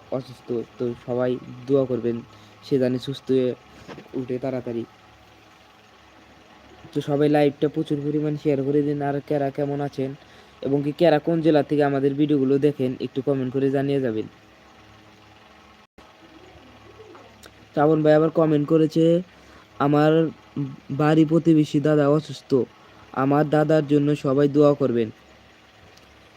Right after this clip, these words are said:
ইনশাল্লাহ ভাই সবাই দোয়া করবেন, আম-, আমরা দোয়া করি সে যেন সুস্থ হয়ে ওঠে।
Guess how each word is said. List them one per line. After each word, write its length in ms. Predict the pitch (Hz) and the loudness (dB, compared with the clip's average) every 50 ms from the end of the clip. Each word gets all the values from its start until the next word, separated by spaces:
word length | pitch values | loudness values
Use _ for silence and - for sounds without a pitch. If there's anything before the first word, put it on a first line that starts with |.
| - - | -12 -10
ইনশাল্লাহ 440 | 135 139 135 - 151 147 151 147 | -8 -8 -4 -2 0 2 2 4
ভাই 180 | 143 143 143 139 - | 4 4 2 0 -2
সবাই 260 | - 147 135 139 143 | -4 -4 -2 -2 0
দোয়া 260 | 135 143 151 147 147 | 0 2 2 2 2
করবেন, 360 | 143 - 147 131 131 135 131 | 0 0 0 0 0 0 0
আম-, 220 | 131 127 131 131 - - - - - - - | -2 -4 -4 -6 -8 -10 -16 -20 -20 -14 -10
আমরা 200 | 131 127 131 131 | -6 -4 -4 -2
দোয়া 240 | 131 147 147 143 135 | 0 0 0 0 0
করি 300 | 135 131 127 127 123 120 - - - - - _ _ - - _ - - - - - - - - - - - - - | -2 -2 -2 -2 -4 -6 -10 -18 -20 -20 -20 _ _ -20 -20 _ -20 -20 -20 -20 -20 -20 -20 -20 -20 -20 -20 -12 -4
সে 120 | - 143 139 | -2 0 0
যেন 240 | 135 139 135 139 | 0 0 -2 -4
সুস্থ 300 | 135 - 147 139 - - | -4 -4 -8 -8 -2 0
হয়ে 80 | 147 143 | 2 2
ওঠে। 280 | 139 135 131 135 131 | 2 2 2 0 -2